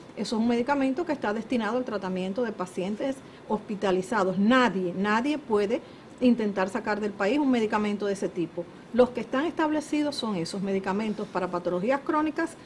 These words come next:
hasta un año, siempre que el país tenga las condiciones favorables, la estabilidad del medicamento, para que usted lo lleve,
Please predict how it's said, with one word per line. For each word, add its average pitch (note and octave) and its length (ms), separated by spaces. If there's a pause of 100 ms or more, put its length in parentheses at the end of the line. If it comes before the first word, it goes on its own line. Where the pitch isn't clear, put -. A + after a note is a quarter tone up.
(280)
hasta A3 300
un D4+ 140
año, D#4+ 280
siempre C#4+ 520
que G3 80
el F#3+ 80
país G3 360
tenga B3 440 (320)
las G3 400
condiciones A#3+ 840
favorables, G#3+ 640
la G#3 80
estabilidad G3 440
del G#3+ 100
medicamento, B3 640 (380)
para G#3+ 200
que G#3 100
usted - 180
lo B3 80
lleve, C4+ 360